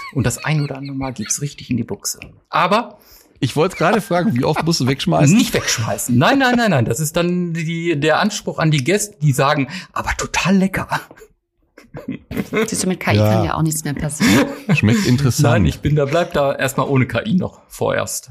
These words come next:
Speaker 1: Aber
Speaker 2: Sehr schön. So, Susanne, du hast es gesagt. Die schönsten Feten finden in der Küche statt.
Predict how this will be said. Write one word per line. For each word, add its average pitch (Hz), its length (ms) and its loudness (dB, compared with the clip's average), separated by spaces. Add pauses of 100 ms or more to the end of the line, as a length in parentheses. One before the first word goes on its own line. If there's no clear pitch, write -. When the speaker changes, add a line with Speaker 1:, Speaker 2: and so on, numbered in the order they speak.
Speaker 1:
Aber 170 440 -2 (220)
Speaker 2:
Sehr 104 200 2
schön. 95 240 0
So, 127 200 2
Susanne, 101 440 0
du 98 140 -2
hast 120 160 0
es 127 160 -8
gesagt. 98 500 -4
Die 92 80 -6
schönsten 127 680 -4
Feten 117 380 -6
finden 117 320 -2
in 104 120 0
der 92 100 -2
Küche 113 280 -8
statt. - 340 -8